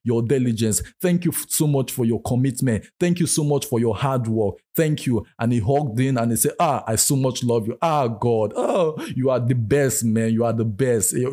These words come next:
Oh, oh, man. So the second guy came and he's, he was like, "Master, thank you so much," right? "In as much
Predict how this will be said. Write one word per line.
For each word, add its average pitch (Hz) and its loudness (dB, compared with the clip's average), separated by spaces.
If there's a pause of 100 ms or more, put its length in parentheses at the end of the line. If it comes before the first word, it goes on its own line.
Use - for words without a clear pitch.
(1000)
Oh, 143 0
oh, 127 -4
man. 104 0 (200)
So 165 -2
the 160 -2
second 214 -2
guy 147 0
came 139 -4
and 143 0
he's, - 0
he 151 -2
was 139 0
like, 135 -2 (580)
"Master, 139 2 (280)
thank 175 2
you 143 0
so 143 0
much," 120 0
right? 120 0 (280)
"In 190 0
as 139 0
much 147 0